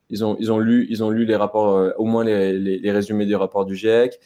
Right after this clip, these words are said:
Et du coup, ils se sont dit, « Putain, c'est vraiment la merde. » Du coup, ils se sont dit, « Mais moi, j'ai envie d'a-, d'arriver à, à imaginer tout ce qui est après. » Ils ont fait un voyage deux mille trente glori-, en deux mille trente glorieuse. Ils ont fait, euh, un atelier futur proche ou la fresque des nouveaux récits. Bref,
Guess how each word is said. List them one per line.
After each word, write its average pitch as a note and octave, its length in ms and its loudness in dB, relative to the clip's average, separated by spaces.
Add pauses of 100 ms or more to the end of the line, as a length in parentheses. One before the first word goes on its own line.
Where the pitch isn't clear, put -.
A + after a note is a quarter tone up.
(220)
Et G#2 80 -8
du G2 100 -10
coup, - 220 -4
ils A#2 60 2
se - 100 -12
sont G#2 120 -4
dit, « F#2+ 100 -4
Putain, - 160 -8
c'est G2 160 -8
vraiment F#2 240 -2
la F#2+ 120 0
merde. » A2+ 280 0
Du G2 80 -10
coup, A2+ 160 -4
ils - 20 -2
se - 80 -10
sont G#2 100 -8
dit, « G2+ 140 -2
Mais G2+ 140 0
moi, A2 140 0
j'ai A2 100 -6
envie G#2 220 0
d'a-, G#2 280 0
d'arriver G#2 460 -2
à, G2 160 -2
à F#2 240 -6
imaginer G#2+ 460 -2
tout - 100 -18
ce - 40 -20
qui - 120 -8
est G2+ 40 2
après. » A#2+ 360 0
Ils A#2+ 100 -6
ont G2+ 60 -6
fait - 100 -6
un A2+ 60 2
voyage G#2 280 2
deux G#2+ 80 -4
mille G2+ 120 -2
trente G2 200 -10
glori-, F#2 280 -6
en G#2 100 -4
deux G2 80 -4
mille F#2+ 140 -6
trente F#2+ 200 -8
glorieuse. G#2 540 0 (360)
Ils A2 120 -4
ont G#2+ 80 -2
fait, A#2 280 4
euh, G#2 200 2 (400)
un G#2+ 140 -2
atelier A2 340 0
futur A2 340 -8
proche B2 500 2
ou A2+ 140 -4
la A2 120 2
fresque A#2 300 -6
des G#2+ 120 -2
nouveaux G2+ 240 0
récits. G2+ 260 -6
Bref, F#2+ 320 -12